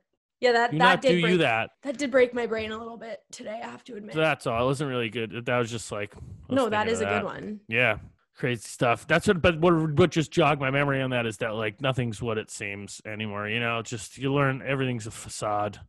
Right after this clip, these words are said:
Speaker 1: <laughs> Should we go to, should we go to headlines?
Speaker 2: Yeah, let's do it. This one's pretty absurd. James
Speaker 1: <laughs>
Speaker 2: Blunt. <laughs>
Speaker 1: It's already absurd.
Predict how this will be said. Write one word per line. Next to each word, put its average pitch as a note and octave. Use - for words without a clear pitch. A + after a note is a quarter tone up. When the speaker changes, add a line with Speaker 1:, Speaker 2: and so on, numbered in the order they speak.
Speaker 1:
<laughs> -
Should A#3+
we A#3+
go A3+
to, A3
should -
we A#3+
go A3+
to A3+
headlines? G#3
Speaker 2:
Yeah, C3+
let's -
do C3
it. B2
This D#3+
one's E3
pretty B2+
absurd. G#2
James D3+
Speaker 1:
<laughs> -
Speaker 2:
Blunt. C#3+
<laughs> -
Speaker 1:
It's -
already A3+
absurd. G#3+